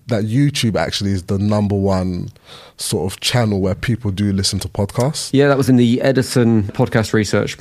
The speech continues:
Speaker 2: Share of Ear, I think it was called recently.
Speaker 1: Yeah, yeah. So, um, and YouTube is predominantly a video platform, right? So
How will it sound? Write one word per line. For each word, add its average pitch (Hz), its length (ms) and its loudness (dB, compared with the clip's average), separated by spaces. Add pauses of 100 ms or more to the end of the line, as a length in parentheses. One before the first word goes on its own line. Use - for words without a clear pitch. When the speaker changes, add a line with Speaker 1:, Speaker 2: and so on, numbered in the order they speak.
(180)
Speaker 2:
Share 110 320 2
of 101 80 2
Ear, 104 220 2
I 95 40 0
think 95 220 -4
it 104 60 -2
was 92 100 -4
called 98 260 -2
recently. 104 400 -2 (240)
Speaker 1:
Yeah, 117 360 2
yeah. 117 260 2
So, 123 380 2
um, 120 240 -2 (440)
and 131 160 0
YouTube 170 320 2
is 120 120 -2
predominantly 107 720 0 (260)
a 107 120 0
video 98 540 0
platform, 90 640 -4
right? 101 280 0
So 107 360 0